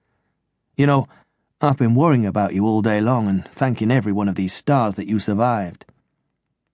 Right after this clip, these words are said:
"Thank you," Johnny said, more touched than he could say by Stukely's words. "De nada, hermano,"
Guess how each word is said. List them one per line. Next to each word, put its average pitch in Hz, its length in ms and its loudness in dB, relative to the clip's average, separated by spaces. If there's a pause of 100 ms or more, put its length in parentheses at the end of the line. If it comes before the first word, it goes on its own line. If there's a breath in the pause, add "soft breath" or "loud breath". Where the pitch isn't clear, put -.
(140)
"Thank 196 460 0
you," 78 240 -10 (360)
Johnny 98 280 -2
said, 76 340 -12 (320 soft breath)
more 147 200 2
touched - 520 -6
than 95 140 -4
he 98 120 -4
could 101 160 -6
say 104 300 -6
by 90 140 -8
Stukely's 90 480 -8
words. 95 420 -12 (1700)
"De 120 120 -4
nada, 120 480 -4 (300)
hermano," 110 580 -6